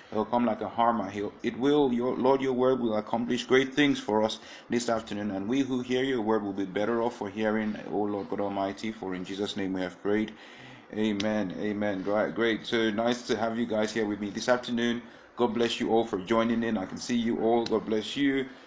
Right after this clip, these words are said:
for joining in. Amen. So, right, the topic we're gonna be sharing this afternoon is the life of man. Now, the life of man. <laughs> That's what we're gonna be sharing this afternoon.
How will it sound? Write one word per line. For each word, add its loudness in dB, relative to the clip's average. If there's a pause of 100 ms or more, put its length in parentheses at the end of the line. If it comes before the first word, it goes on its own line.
(120)
for 2
joining 0
in. -4
Amen. 4
So, 2
right, 6 (460)
the 6
topic 4
we're 2
gonna 2
be 0
sharing 0
this -2
afternoon 0
is -2 (520)
the 4
life 6
of -2
man. 4
Now, 4 (260)
the 2
life 6
of -6
man. 6 (100)
<laughs> -14
That's 0
what 0
we're 0
gonna 0
be -2
sharing 2
this 0
afternoon. 0